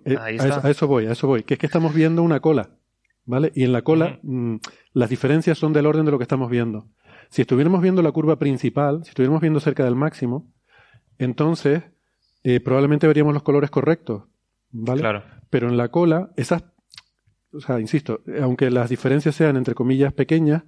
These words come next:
Speaker 1: pero tú estás viendo una cosa que ya de por sí es pequeña, estás viendo un residuo, estás viendo la cola.
Speaker 2: Sí, sí.
Speaker 1: Entonces, por eso el efecto está maximizado ahí. Eh, es el
Speaker 2: Mm.
Speaker 1: punto que yo creo que,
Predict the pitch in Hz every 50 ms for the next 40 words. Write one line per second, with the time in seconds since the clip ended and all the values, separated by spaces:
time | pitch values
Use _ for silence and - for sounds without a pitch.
0 | _ - - - _ _ _ - 120 120 - 135 - 160 - 151 156 156 156 147
1 | 156 143 160 135 139 131 143 147 151 143 139 - 147 139 - - 151 - 131 120
2 | 117 - 143 131 139 143 143 143 - 123 - 156 147 135 113 107 - 139 123 135
3 | 143 139 127 120 - 131 123 110 104 101 - _ _ _ _ _ _ _ _ _
4 | - - 117 110 107 107 123 117 139 - - 139 127 131 - - 147 135 127 -
5 | - 131 - - - 143 131 - - 135 131 139 139 139 - 139 131 120 - -
6 | 127 127 123 117 110 107 104 - _ _ _ _ _ _ _ 247 202 151 120 117
7 | 113 110 110 107 - - 123 127 127 123 - 131 127 123 135 120 127 120 113 120
8 | 123 123 127 123 - - - - - _ _ _ - - 123 117 120 127 123 120
9 | - - 131 123 123 123 123 120 117 113 107 104